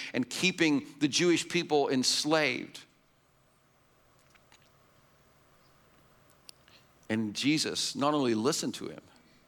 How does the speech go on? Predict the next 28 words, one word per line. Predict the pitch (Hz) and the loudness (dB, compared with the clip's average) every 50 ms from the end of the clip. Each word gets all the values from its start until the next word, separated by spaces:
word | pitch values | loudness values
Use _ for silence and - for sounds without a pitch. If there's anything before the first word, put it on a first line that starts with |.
| _ _ _ _ _ _ _ _ _ _ _ _ _ _ _ _ _ _ - | _ _ _ _ _ _ _ _ _ _ _ _ _ _ _ _ _ _ -6
but | 113 107 | -4 -4
he | 98 | -4
helped | 87 - 107 135 160 156 - - | -4 -2 -2 -2 -2 -4 -6 -12
him. | - - - - - - _ _ _ _ _ _ _ _ _ _ _ _ _ _ _ _ _ _ _ _ _ _ _ _ _ _ _ | -18 -18 -18 -20 -20 -20 _ _ _ _ _ _ _ _ _ _ _ _ _ _ _ _ _ _ _ _ _ _ _ _ _ _ _
See, | - - 185 156 | -2 0 0 2
Jesus | 123 113 127 170 214 220 - 196 185 - - | 2 2 4 4 4 4 4 4 4 2 2
lived | 160 175 185 180 165 - 175 - | 2 2 2 2 2 -2 -4 -2
all | 160 151 160 180 185 | 0 2 2 2 2
of | 180 147 | 2 2
this | 143 156 131 - - | 0 -2 -2 -2 0
out | 139 143 127 120 120 95 - - - _ _ _ _ _ _ _ _ _ _ _ _ _ _ | 0 0 0 -2 -4 -6 -8 -12 -20 _ _ _ _ _ _ _ _ _ _ _ _ _ _
when | - 147 143 | 0 0 2
he | 143 147 151 143 139 - - - - - - | 4 4 4 2 2 -2 -4 -10 -16 -12 -2
went | 127 151 185 180 156 - | 0 0 0 0 -2 -2
to | - 147 139 127 | 0 0 0 2
Zacchaeus' | - 156 143 139 135 - - 156 156 170 170 - - | 2 2 2 2 0 -2 -2 0 2 2 2 0 0
house, | 165 143 156 156 160 147 - - - - - - _ _ _ _ _ _ _ _ | 0 -2 -2 -2 -4 -6 -6 -8 -8 -10 -12 -18 _ _ _ _ _ _ _ _
when | 135 135 | 0 2
he | 139 | 4
went | 143 151 151 139 | 4 2 2 0
to | 131 | 0
Matthew's | 120 120 123 131 139 143 143 - 156 147 - | 0 2 2 2 2 2 0 -4 -6 -6 -2
house, | 151 160 147 151 156 143 - | 0 0 0 0 0 -4 -8
both | 117 104 143 147 156 151 - | -2 0 2 2 2 0 -2
who | 151 | -2
were | 135 120 - | -2 -2 -4
tax | - - 135 127 135 - | -2 -2 -2 -2 -2 -4
collectors, | - - 143 139 143 151 - - - 151 147 - | -4 -4 -2 0 0 -2 -2 -4 -8 -10 -10 -10